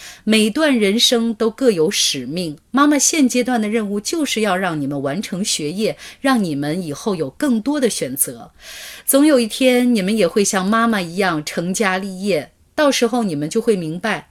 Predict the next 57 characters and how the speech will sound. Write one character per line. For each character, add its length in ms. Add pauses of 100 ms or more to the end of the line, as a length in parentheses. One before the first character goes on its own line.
每 320
个 260
母 280
亲 320 (160)
都 200
是 240
超 300
人。 240 (1040)
到 120
了 100
加 160
拿 140
大， 360
三 240
十 140
多 160
岁 160
的 80
梅 220
耶 280
已 200
经 240
不 180
再 240
是 160
模 220
特 200
界 160
的 120
宠 280
儿 220
了， 320
只 100
能 220
给 100
模 160
特 200
公 180
司 160
当 220
临 180
时 160
工。 320 (380)
好 240
在 320
她 120
还 140
有 140
当 260
初 180
的 120
营 260
养 220
师 200
的 140
学 260
位， 320